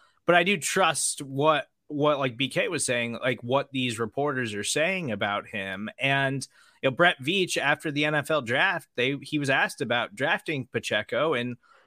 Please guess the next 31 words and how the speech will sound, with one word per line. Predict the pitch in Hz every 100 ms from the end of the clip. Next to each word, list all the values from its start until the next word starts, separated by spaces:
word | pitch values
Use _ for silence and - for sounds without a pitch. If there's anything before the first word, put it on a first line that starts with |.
| -
Veach | 143 151 147 - - 135
was | 147 139
strong | - - - 139 156 151
in |
what | 139 139
he | 127
said | 139 208
and | 147 127
saying, | 120 123
like, | 120 117 _ _ -
Yeah, | 185
we're | 156 196
firm | - 220 202
believers | 170 147 165 151 139
in | 139 131
thinking | 139 135 135
that | 127 113
we | 131
can | 139 120
find, | - 127 117 113
like, | 104 104
thousand-yard | - 123 113 107 113 110 107 104
rushers | 101 104 - 110 82 76 - -
late | 110 113 104 _
in | 120 110
the | 107
N | 104
F | 98 -
L | 95
draft, | 95 110 87 - 143
which | 117 -